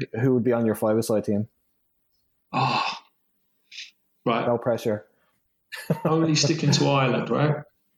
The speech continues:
Speaker 1: You can,
Speaker 2: Let me see.
Speaker 1: whatever you want, man.
Speaker 2: I, I'd say Brian Murphy in goal. Brian Murphy was a keeper at, at, um, Bows when I was there. Very good goalkeeper. Between him and Mick Devine, Mick Devine was exceptional as well.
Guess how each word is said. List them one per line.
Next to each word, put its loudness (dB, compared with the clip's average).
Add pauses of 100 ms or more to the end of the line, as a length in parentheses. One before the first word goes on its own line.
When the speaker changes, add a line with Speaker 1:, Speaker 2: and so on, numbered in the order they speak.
(840)
Speaker 1:
You 4
can, 2
Speaker 2:
Let 2
me 2
see. -2
Speaker 1:
whatever 2
you 6
want, 0
man. -2 (1400)
Speaker 2:
I, 2
I'd -4
say 4 (500)
Brian 4
Murphy 4
in 2
goal. -2 (520)
Brian 2
Murphy 2
was 2
a 2
keeper 2
at, -10
at, 0
um, 2 (420)
Bows 2
when 0
I 2
was 2
there. 0 (1500)
Very 2
good 0
goalkeeper. 0
Between 0
him 6
and 4
Mick 4
Devine, 2
Mick 2
Devine 2
was 0
exceptional 0
as 0
well. 2